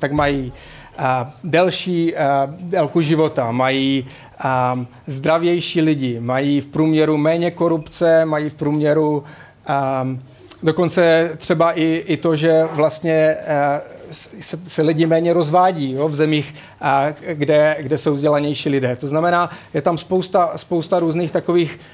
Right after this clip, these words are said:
eh, přínosů, ale když se podíváme jenom čistě na ty, na ty materiální výdobytky, tak, eh,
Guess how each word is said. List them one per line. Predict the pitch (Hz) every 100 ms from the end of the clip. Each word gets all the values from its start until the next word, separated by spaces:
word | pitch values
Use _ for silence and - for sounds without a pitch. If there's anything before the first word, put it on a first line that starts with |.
| -
eh, | - 139 143
přínosů, | 131 - 180 170 - 160 175 202 - - -
ale | - 160 175 170 - 190 - -
když | 160 175
se | 214
podíváme | 202 202 214 208
jenom | 208 226 220
čistě | - 226 - 220
na | 196
ty, | 202 190 160
na | 165
ty | 170
materiální | 180 175 196 202 190 180 165 147 127 - 185
výdobytky, | 170 175 160 160 - 156 175 208 - - - - -
tak, | 165 165
eh, | 170